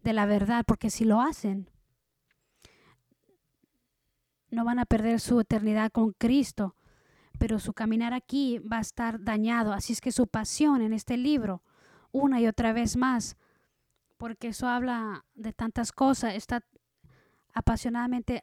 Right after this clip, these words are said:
que crean en la verdad. Él está tan apasionado que llega al capítulo once y doce, que vamos a terminar,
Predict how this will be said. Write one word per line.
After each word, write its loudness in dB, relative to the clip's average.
que -6
crean 2
en 4
la 2
verdad. -2
Él -6
está -4
tan -4
apasionado -2
que 0
llega -2
al -2
capítulo 0
once 2
y 0
doce, 0
que -4
vamos -2
a 0
terminar, -2